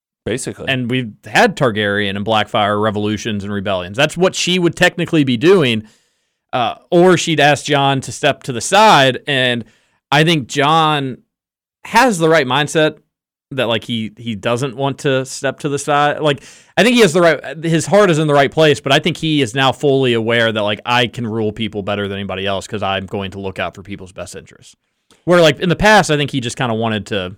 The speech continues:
Speaker 1: Mm-hmm.
Speaker 2: not do it.
Speaker 1: Yeah, uh,
Speaker 2: At all.
Speaker 1: obviously, there's, there's gonna be some sort of, uh, breaking point next week where I
Speaker 2: Probably not next week.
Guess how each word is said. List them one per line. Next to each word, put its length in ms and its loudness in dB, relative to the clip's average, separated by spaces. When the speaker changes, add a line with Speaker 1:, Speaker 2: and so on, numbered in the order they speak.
Speaker 1:
Mm-hmm. 320 -8
Speaker 2:
not 220 -2
do 140 -8
it. 120 -16
Speaker 1:
Yeah, 420 -4
uh, 160 -12
Speaker 2:
At 120 2
all. 80 4
Speaker 1:
obviously, 460 -2
there's, 240 -4
there's 360 -6
gonna 180 -6
be 120 -6
some 260 -6
sort 240 -6
of, 360 -8
uh, 280 -10
breaking 440 -8
point 320 -6
next 320 -12
week 340 -10
where 440 -10
I 60 0
Speaker 2:
Probably 180 2
not 160 -6
next 240 -12
week. 280 -14